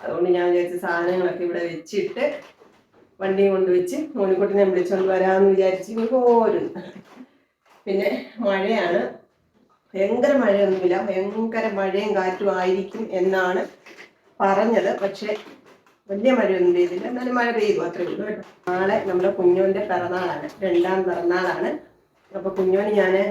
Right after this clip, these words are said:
ആ, ഒരു കു-, രണ്ട്, ഒരു കുഞ്ഞുടുപ്പും കുറച്ച് സ്നാക്സും സ്വീറ്റ്സും ഒക്കെ മേടിച്ചിട്ടുണ്ട്. അപ്പൊ അതെല്ലാം ഞാൻ ഇങ്ങോട്ടേക്ക് കൊണ്ടുപോകുന്നതാ കേട്ടോ, നാളെ കൊടുക്കാം എന്ന് വിചാരിച്ചു.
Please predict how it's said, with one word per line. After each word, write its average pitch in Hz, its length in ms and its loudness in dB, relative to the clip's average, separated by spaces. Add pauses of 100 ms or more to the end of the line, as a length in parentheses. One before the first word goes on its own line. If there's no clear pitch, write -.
(340)
ആ, 175 40 -12 (260)
ഒരു 196 180 0
കു-, 185 180 2
രണ്ട്, 180 200 2 (180)
ഒരു 185 180 -2
കുഞ്ഞുടുപ്പും 175 580 4 (100)
കുറച്ച് 180 380 -4
സ്നാക്സും 175 680 -4
സ്വീറ്റ്സും 175 380 2
ഒക്കെ 214 180 -4
മേടിച്ചിട്ടുണ്ട്. 202 540 0 (400)
അപ്പൊ 180 100 -8 (100)
അതെല്ലാം 196 380 0
ഞാൻ 196 160 0
ഇങ്ങോട്ടേക്ക് 196 460 -2
കൊണ്ടുപോകുന്നതാ 202 640 0
കേട്ടോ, 202 180 -4 (760)
നാളെ 190 260 -6
കൊടുക്കാം 214 300 -4 (260)
എന്ന് 180 180 0
വിചാരിച്ചു. 156 400 -6